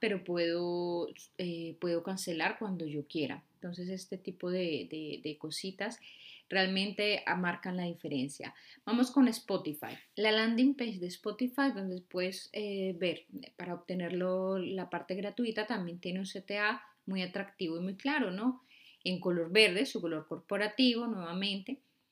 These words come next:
Eh, con su logo nos dice, pues nos permite también, nos dice conseguir Spotify gratis, free, ¿no?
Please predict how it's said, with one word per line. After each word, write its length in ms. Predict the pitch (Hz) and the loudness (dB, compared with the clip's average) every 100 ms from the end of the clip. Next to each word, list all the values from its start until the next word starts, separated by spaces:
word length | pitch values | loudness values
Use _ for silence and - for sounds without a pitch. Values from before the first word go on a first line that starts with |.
| _ - - - | _ -20 -16 -2
Eh, 380 | 190 185 180 180 | 2 4 4 2
con 160 | 214 | -2
su 160 | 202 233 | -2 0
logo 480 | 233 208 185 262 320 | 4 2 2 0 2
nos 260 | 220 190 | 2 0
dice, 1160 | - 180 180 - 185 175 180 180 180 180 180 180 | -2 -2 -2 -4 -2 0 2 2 2 2 2 0
pues 100 | 175 | -2
nos 140 | 165 - | -6 -8
permite 480 | 180 170 170 147 | -8 -6 -6 -6
también, 300 | 170 185 190 | -6 -4 -2
nos 120 | 214 190 | -2 -2
dice 300 | 175 185 185 | -4 -4 -4
conseguir 480 | 202 185 180 170 160 | -4 -4 -4 -4 -6
Spotify 680 | - 190 185 190 190 165 | -6 -8 -8 -6 -4 -2
gratis, 500 | 160 233 359 240 208 | 0 0 0 -2 -4
free, 400 | - 247 285 214 | 0 2 4 2
¿no? 300 | 180 220 294 | 0 0 -2